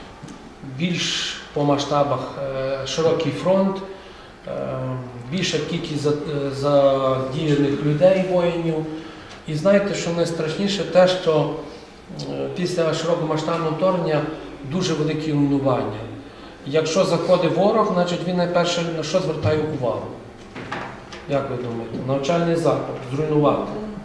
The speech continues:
насадити своїх вчителів, піти подивитися церкву, зруйнувати. Там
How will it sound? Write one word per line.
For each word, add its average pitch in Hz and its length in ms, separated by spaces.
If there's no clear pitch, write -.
насадити 170 540
своїх 165 300
вчителів, 156 720
піти 165 240
подивитися 165 520
церкву, 143 420
зруйнувати. 156 680
Там 147 200